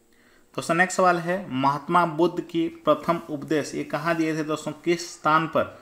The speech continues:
दिए थे महात्मा गांधी, महात्मा बुद्ध अपना पहला उपदेश सारनाथ में? और ये आखिरी सवाल है सिद्धांत शिरोमणि ग्रंथ के रचनाकार कौन है?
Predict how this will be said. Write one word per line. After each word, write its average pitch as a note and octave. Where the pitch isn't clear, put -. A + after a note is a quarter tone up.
दिए C#3
थे D#3
महात्मा C#3+
गांधी, C#3+
महात्मा C#3
बुद्ध D#3
अपना C#3
पहला C#3+
उपदेश D3
सारनाथ C3+
में? D#2+
और C#3
ये E3+
आखिरी F#3
सवाल E3
है F3+
सिद्धांत F3
शिरोमणि D3+
ग्रंथ D#3+
के D#3
रचनाकार D3+
कौन D3
है? D#3